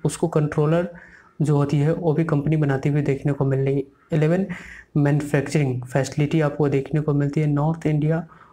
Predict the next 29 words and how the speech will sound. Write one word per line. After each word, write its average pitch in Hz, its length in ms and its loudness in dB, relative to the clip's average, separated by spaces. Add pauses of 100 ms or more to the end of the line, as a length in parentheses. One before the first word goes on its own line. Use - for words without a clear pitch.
(140)
और 151 120 2
South 143 340 0
India, 131 320 0 (160)
इन 139 180 2
दोनों 135 220 2
जगह। 135 280 0 (520)
Company 147 300 0
के 165 100 0
related 151 400 0
देखा 151 220 0
जाए 151 100 2
तो 151 140 0
global 143 380 0
manufacturing 143 680 0
partner 147 340 0
भी 147 160 0
है 156 140 0 (260)
जो 156 360 0 (460)
कंपनी 160 540 2
products 147 420 0
भी 165 60 2
बनाती 151 320 0
है, 165 80 2
साथ 147 200 -2
ही - 100 -8
साथ 160 360 -2
कंपनी 160 340 0
की 165 140 -2
जो 160 220 0